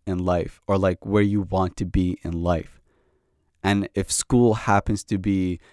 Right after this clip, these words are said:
uh, a direct factor to your long-term goals, then you just found your why in doing well in school or finishing school.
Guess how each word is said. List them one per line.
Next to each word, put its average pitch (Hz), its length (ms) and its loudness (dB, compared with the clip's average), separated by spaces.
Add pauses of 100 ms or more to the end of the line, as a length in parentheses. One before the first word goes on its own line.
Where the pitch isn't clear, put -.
(360)
uh, 87 260 -2
a 92 80 -2
direct 98 540 2
factor 95 720 2 (560)
to - 160 -4
your 92 360 2 (100)
long-term 95 680 0
goals, 95 520 2 (300)
then 98 340 -2
you 107 200 2
just 107 340 6
found 95 560 0 (400)
your 98 160 4
why 92 520 6 (140)
in 95 140 -4
doing 92 400 0
well 90 220 2
in 85 80 -4
school 92 480 -4
or - 80 -6
finishing 92 540 -4
school. - 440 -10